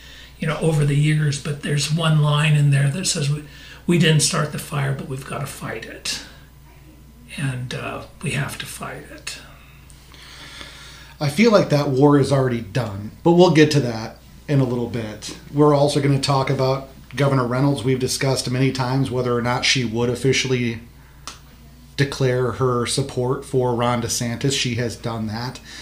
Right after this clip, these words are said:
Speaker 2: We have basically surmised that she has already. I mean, she went to the Iowa versus Iowa State game with Ron DeSantis. If that's not an endorsement, I don't know what is. But she has made it official. We'll also get Trump's comments about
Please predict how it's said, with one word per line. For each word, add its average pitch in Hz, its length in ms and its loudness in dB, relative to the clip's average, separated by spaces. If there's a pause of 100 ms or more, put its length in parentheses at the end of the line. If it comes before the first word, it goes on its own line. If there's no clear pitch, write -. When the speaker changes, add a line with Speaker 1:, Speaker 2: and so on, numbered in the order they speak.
(300)
Speaker 2:
We 131 200 2
have 113 200 -4
basically 120 800 -2 (1300)
surmised 117 760 0
that 123 140 -4
she 123 200 -2
has 117 200 -2
already. 123 480 0
I 120 40 -2
mean, 131 140 0
she 165 120 2
went 180 200 2
to 160 40 4
the 139 140 2
Iowa 127 340 2
versus 117 320 -4
Iowa 113 340 -4
State 117 320 -6
game 107 380 -4
with 139 240 2
Ron 117 340 -4
DeSantis. 101 720 -8
If 131 140 -4
that's 151 260 6
not 185 220 8
an 156 80 8
endorsement, 131 760 0 (400)
I 135 140 2
don't 120 160 -2
know 117 120 -2
what 110 140 -4
is. 110 180 -6
But 156 160 0
she 147 180 2
has 151 280 4
made 131 180 4
it 117 100 -2
official. 123 440 -2
We'll 127 120 0
also 131 240 -2
get 120 260 -4 (320)
Trump's 127 340 -2
comments 113 520 -4
about 107 380 -8